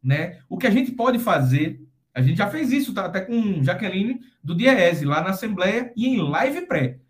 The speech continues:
Quem não viu, tá lá, toda a explicação. E a gente sempre falou,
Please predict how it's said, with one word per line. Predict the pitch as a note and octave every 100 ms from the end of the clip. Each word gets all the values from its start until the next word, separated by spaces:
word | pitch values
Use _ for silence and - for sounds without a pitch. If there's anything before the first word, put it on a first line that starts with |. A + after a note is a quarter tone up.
| _ _
Quem | - E3
não | G#3+ G3+
viu, | C3+ G#3+ B3
tá | C4+
lá, | C4 G#3
toda | F#3+ G#3+
a |
explicação. | A#3 A#3 A#3+ A#3+ - C3 - - -
E | C3
a |
gente | D#3+ -
sempre | G#3 B3
falou, | - F#3 D#3 F3 F#3